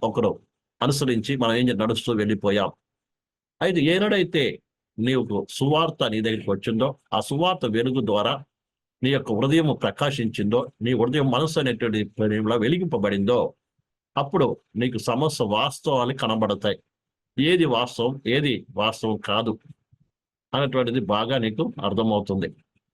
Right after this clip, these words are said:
కాబట్టి ఆ విషయం కలిగిన వాడుగా, కాబట్టి, కాబట్టి వాడు ఏం చేస్తాడు?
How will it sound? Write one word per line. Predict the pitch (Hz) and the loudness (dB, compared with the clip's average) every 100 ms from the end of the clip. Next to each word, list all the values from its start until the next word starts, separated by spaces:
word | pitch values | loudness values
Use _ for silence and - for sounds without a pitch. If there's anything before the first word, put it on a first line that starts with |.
| _ - | _ -2
కాబట్టి | 135 139 123 113 - 120 | 0 0 -2 -4 -4 -2
ఆ | 131 | 0
విషయం | 131 - 131 123 | 0 0 0 0
కలిగిన | 113 113 110 | 0 2 2
వాడుగా, | 101 104 98 - | 2 0 -2 -2
కాబట్టి, | 156 160 156 180 180 _ - | -2 0 0 -2 -4 _ -4
కాబట్టి | 156 180 165 | -2 -2 0
వాడు | 127 135 | 0 2
ఏం | 160 | 2
చేస్తాడు? | 135 - 85 | 0 0 -2